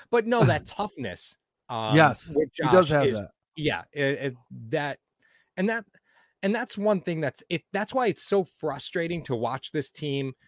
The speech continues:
Speaker 1: suffer, because you know how much it hurts, right? Like, it really does hurt. And this city and team,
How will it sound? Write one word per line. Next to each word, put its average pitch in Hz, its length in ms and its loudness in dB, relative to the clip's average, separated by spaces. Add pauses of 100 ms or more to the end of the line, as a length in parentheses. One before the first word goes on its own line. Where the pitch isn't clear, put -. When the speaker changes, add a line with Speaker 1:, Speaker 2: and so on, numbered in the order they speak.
(120)
Speaker 1:
suffer, 202 720 -2 (320)
because 175 320 2
you 160 80 0
know 156 440 6
how 131 220 -2
much 123 240 -2
it 101 80 -12 (100)
hurts, - 460 -12 (280)
right? 120 340 -6 (400)
Like, 170 240 -2
it 170 80 2
really 196 360 -2
does 117 340 -2 (260)
hurt. 143 240 -4 (140)
And 135 240 -4
this 131 200 -6 (100)
city 233 400 -4
and 123 100 -4
team, 170 280 -6